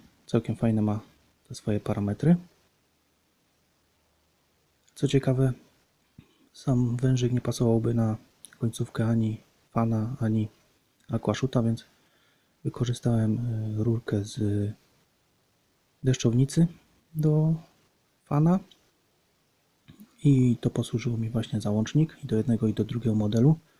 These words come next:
Bardzo fajnie, że spasowało do obu filtrów. Jeżeli chodzi o,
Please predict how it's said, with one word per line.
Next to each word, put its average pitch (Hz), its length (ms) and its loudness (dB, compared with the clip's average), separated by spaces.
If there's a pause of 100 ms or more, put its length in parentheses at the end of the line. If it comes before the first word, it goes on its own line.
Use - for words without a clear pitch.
(580)
Bardzo 123 180 0
fajnie, 117 260 2
że 113 100 -2
spasowało 107 560 -2
do 104 140 -2
obu 113 240 -2 (360)
filtrów. 131 480 2 (2250)
Jeżeli 139 280 2
chodzi 127 260 -2
o, 120 320 2